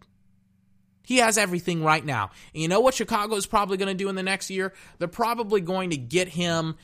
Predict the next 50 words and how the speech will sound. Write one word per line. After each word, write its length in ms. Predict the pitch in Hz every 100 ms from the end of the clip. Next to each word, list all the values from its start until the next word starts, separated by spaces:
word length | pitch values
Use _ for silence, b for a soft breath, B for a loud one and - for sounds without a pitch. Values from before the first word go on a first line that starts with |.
| b
in 100 | 143
the 60 | 143
draft, 360 | 135 170 -
of 120 | 120 -
course, 280 | 113 113 - b _
probably 320 | 226 247 226
gonna 180 | 196 151
get 280 | 123 160 165
him 160 | 156
some 260 | - 123 120
weapons 680 | 120 107 - - - - - b b _
in 220 | 143 143
that 200 | 131 123
draft. 380 | 123 120 110 -
Now, 160 | 156 165
they 80 |
don't 160 | 180 269
have 140 | 254
a 40 | 233
lot 160 | 220
of 60 | 208
draft 340 | 175 196 190
picks 160 | 156 131
because 300 | 147 165 147
they 100 | 143
traded 300 | - 196 190
away 240 | 160 165
all 160 | 156 160
their 140 | 156
draft 300 | 127 143 143
picks 180 | 147 139
to 80 | 127
get 260 | 117 147 -
some 140 | 135
of 40 |
the 60 | 127
talent 340 | 131 139 131
that 140 | 123 120
they 80 | 123
currently 400 | 139 127 - 127
have 280 | 143 131
on 60 | 120
the 80 | 117
football 400 | - 143 127 117
field, 320 | - 120 120 B B B
i 160 | 139 143 156
e 200 | 165 131
Khalil 440 | - 147 139 127
Mack. 460 | 147 175 117 - - b _
But, 500 | 113 123 202 151 190